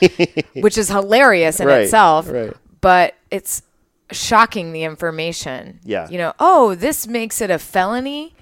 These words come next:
Speaker 2: if I
Speaker 1: Right.
Speaker 2: toss this out the window, if I eat it." Same thing with pot brownies. You know, if you
Speaker 1: Right.
Speaker 2: get caught, it's the weight of the brownies. So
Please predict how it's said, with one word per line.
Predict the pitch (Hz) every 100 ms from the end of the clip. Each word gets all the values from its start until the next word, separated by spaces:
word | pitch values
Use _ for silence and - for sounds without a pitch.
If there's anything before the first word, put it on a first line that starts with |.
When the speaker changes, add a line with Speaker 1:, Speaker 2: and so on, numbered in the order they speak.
| _ -
Speaker 2:
if | 262
I |
Speaker 1:
Right. | 254
Speaker 2:
toss | 247 254
this | 254 247
out | 247
the |
window, | 247 254 254 254
if | 233
I | 208 190 175 _ _ -
eat | 247
it." | 226
Same | 277 285
thing | 277 240
with | 185
pot | - 190 254
brownies. | 185 143 120 110 156
You | 160
know, |
if | 160
you | -
Speaker 1:
Right. | 104 - -
Speaker 2:
get | 190
caught, | 196 208 240
it's | -
the | 190
weight | 165 165 190
of | 202
the | 160
brownies. | 151 151 151 220 196 82
So | - 175 165